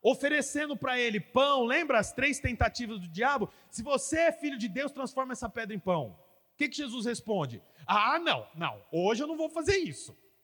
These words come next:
"Tá amarrado, tá amarrado, tá amarrado." É assim que Jesus faz? O que que Jesus fala? "Está escrito:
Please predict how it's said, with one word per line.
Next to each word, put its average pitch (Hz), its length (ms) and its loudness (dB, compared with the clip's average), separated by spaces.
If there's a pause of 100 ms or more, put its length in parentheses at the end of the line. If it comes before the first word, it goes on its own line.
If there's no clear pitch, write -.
(1600)
"Tá 165 100 -2
amarrado, 156 480 -4
tá 156 100 -14
amarrado, 147 460 -6
tá 160 100 -8
amarrado." 135 540 -8 (140)
É 170 120 2
assim 226 280 -2
que 156 100 -6
Jesus 147 280 -6
faz? 175 440 -4 (440)
O - 60 -18
que 262 100 2
que - 80 -8
Jesus 226 260 -6
fala? 151 420 0 (160)
"Está 254 1040 2
escrito: 202 760 0